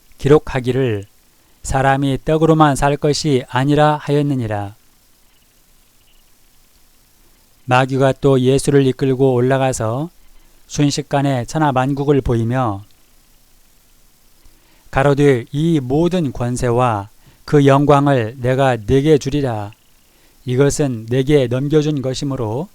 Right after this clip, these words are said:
나의 원하는 자에게 주노라." 그러므로 "네가 만일 네게 절하면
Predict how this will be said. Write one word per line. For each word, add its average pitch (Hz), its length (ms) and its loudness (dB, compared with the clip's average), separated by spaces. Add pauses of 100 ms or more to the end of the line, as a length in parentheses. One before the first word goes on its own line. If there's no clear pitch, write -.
(480)
나의 127 480 -2
원하는 139 400 -2
자에게 131 400 0
주노라." 110 560 -4 (2250)
그러므로 127 680 0 (680)
"네가 135 380 0
만일 127 500 0 (400)
네게 139 380 2
절하면 135 640 -2